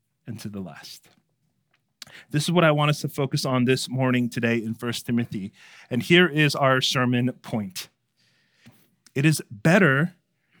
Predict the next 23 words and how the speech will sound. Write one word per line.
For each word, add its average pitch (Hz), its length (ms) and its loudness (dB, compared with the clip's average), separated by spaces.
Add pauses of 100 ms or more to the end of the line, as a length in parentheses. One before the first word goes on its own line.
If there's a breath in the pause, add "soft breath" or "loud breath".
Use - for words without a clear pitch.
to 175 100 4
be 135 160 2
rich 151 340 2
in 180 120 4
good 156 180 0
works 127 440 -2
than 127 200 -2
to 123 60 0
be 117 200 2
rich 123 480 -4 (100)
with 110 160 -12
great 110 260 -6
wealth. - 400 -18 (920)
But 123 220 -2 (880)
great 156 280 0
wealth 131 400 -2
can 131 140 -4
give 117 180 -2
opportunities 110 920 -4
to - 120 -12
do 104 200 -10
good 95 180 -14
works. - 460 -20